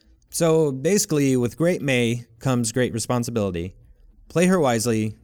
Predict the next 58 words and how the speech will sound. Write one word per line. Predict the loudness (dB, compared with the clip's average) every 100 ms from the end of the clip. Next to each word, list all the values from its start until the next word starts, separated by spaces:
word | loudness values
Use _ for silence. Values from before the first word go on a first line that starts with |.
| -6
don't | -2 -2
get | -2 -2
cocky, | -4 -4 -6
kid, | -4 -2 -4 -10 _ _ _ -6
et | -2
cetera, | 0 0 -2 -4 -8
et | -8
cetera. | -4 -4 -2 -4 -8 _ _ _ _ -20 _
In | -2
fact, | 0 -2 -2
before | -2 0 0
I | 0
get | 0 -2
started, | -2 0 2 0 -2
I | -2
have | -2
to | -2
tell | 0
you | 0
a |
story | 0 -2 0 0
about | 0 -2
a | -4
game | -4 -2 -4
that | -4
I | -2
once | -4 -6
played, | -4 -2 -2 -2 -4
and | -2
then | -2
I | -2 -4
promise | -4 -2 0 0 -2
I | -2 -2
will | 0
get | -2
back | -2 -2 -2
to | -2
the | -2
lore. | -2 -2 -4 -6 _ _ _ _ -4
On | 0 0
the | 2 2 0
escort | -2 -2 -4
map | -2 -2
Dorado, | 0 0 2 2 2
I | 0
was | 0
on | 0
the | 0
attacking | -2 -2 -4 -2 -4 -4
team, | -4 -4 -4 -6 -4
so | -2
we | 0
were | 0
trying | 0 -2
to | -2
push | -4 -4
the |
payload. | -2 -2 -2 -4 -10